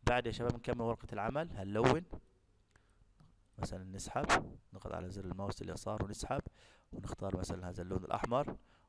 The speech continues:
وبعد نظلل ونختار أي لون تاني، أزرق مثلا. نبي نكبرهم، نحدد نفس الشيء، نكبر نفس الشيء هذا ونكبر.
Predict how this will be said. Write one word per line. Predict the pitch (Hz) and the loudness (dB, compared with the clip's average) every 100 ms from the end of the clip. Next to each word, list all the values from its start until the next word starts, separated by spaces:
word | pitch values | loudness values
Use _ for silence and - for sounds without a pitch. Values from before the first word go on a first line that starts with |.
| - | -2
وبعد | 101 104 120 147 - - - | 2 4 2 -4 -12 -18 -14
نظلل | 92 104 104 110 113 113 - _ - | -8 -4 -2 -2 -4 -8 -18 _ -14
ونختار | 98 101 107 104 - | -8 -6 -4 -4 -4
أي | 98 | -2
لون | 95 98 | -2 -4
تاني، | - 73 - - - _ _ _ _ _ _ - _ _ _ _ _ _ _ - | -6 -10 -10 -18 -20 _ _ _ _ _ _ -20 _ _ _ _ _ _ _ -8
أزرق | 95 90 87 - | -6 -4 -8 -10
مثلا. | 80 - - | -10 -10 -10
نبي | 101 104 | -8 -8
نكبرهم، | - 104 104 104 104 131 - | -4 -2 0 0 0 -4 -10
نحدد | - 101 101 127 - - - _ - - | -10 -8 -4 -6 -6 -12 -16 _ -20 -14
نفس | - - | -10 -8
الشيء، | - - 139 - - - _ _ _ - - | -4 -2 -2 -6 -20 -20 _ _ _ -20 -20
نكبر | - 104 - 131 - - - _ _ _ _ _ _ _ _ _ _ - - - _ _ _ | -10 -10 -8 -8 -10 -16 -20 _ _ _ _ _ _ _ _ _ _ -20 -20 -20 _ _ _
نفس | - 101 | -12 -8
الشيء | 101 110 95 | -6 -6 -4
هذا | 92 101 135 - _ _ _ _ _ _ - | -6 -6 -8 -10 _ _ _ _ _ _ -20
ونكبر. | 85 - - - - | -14 -12 -8 -8 -8